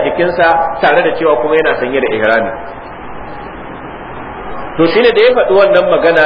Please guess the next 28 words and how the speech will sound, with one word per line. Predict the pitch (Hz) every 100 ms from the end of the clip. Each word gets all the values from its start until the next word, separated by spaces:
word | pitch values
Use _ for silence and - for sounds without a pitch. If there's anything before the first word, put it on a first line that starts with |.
| 151
shi | 170 208
Muhammad | 160 170 165 170
ibn | 170
al-Muntashir, | 151 139 180 180 170 165 - - - -
shi | 170
wannan | 170 165 170
tabi'i, | 175 196 175 160
sai | 151
ya | 175
zo | 170 175 170
ke |
gaya | 147 165 160
wa | 139
Aisha | 165 - - 156
ummul | 160 156
mu'minin | 156 156 147 165
radiyallahu | 151 135 165 147 151 143
ta'ala | 131 151 151 127
anha, | 151 151 123 - - - - 131
yake | 156 160
cewa, | 165 156
"Ga | 147 156 147 147
abinda | 143 196 208 185
naji | 165 -
Abdullahi | - - 170 170
dan | 147 143
Umar | 143
yana | 123 123